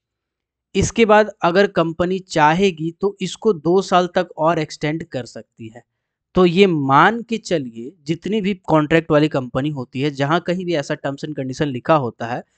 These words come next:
वहाँ generally ये दोनों टाइम पीरियड को जोड़ के, यानी टोटल यहाँ पे पाँच साल आपको जॉब दिया जाएगा।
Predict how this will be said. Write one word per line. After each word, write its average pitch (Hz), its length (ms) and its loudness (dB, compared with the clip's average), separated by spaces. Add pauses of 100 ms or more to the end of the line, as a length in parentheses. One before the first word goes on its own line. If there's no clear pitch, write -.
(140)
वहाँ 160 220 0
generally 165 420 2
ये 170 220 0
दोनों 151 280 -2
टाइम 143 260 -2
पीरियड 147 260 -2
को 151 140 -4
जोड़ 135 400 -2
के, 175 160 -8 (240)
यानी 143 300 0
टोटल 151 380 -2
यहाँ 156 180 -2
पे 160 140 -4
पाँच 147 440 -2
साल 160 240 -2
आपको 147 320 -6
जॉब 131 360 -10 (160)
दिया 113 200 -6
जाएगा। 101 400 -16